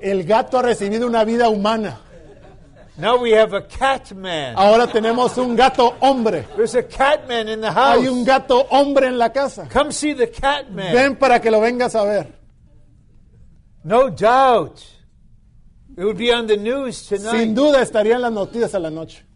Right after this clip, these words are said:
Speaker 2: And the grandchildren would take pictures.
Speaker 1: Y los, y los nietos le tomarían
Speaker 2: It would go
Speaker 1: fotos.
Speaker 2: viral.
Speaker 1: Y se irían,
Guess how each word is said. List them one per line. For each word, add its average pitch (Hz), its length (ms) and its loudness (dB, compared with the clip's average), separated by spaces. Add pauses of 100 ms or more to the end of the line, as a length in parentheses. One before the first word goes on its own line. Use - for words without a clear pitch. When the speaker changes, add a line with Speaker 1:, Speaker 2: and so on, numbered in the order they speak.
(500)
Speaker 2:
And 220 160 -2
the 220 80 0
grandchildren 233 880 0
would 180 160 -8
take 247 280 0
pictures. 208 680 -10
Speaker 1:
Y 175 120 -2
los, 190 280 0 (180)
y 202 100 -4
los 196 160 -2
nietos 226 500 0
le 202 100 2
tomarían 190 400 0
Speaker 2:
It 190 60 -4
would 262 120 6
go 240 60 2
Speaker 1:
fotos. - 40 -6
Speaker 2:
viral. 233 680 4
Speaker 1:
Y 175 120 -2
se 202 160 -2
irían, 233 420 0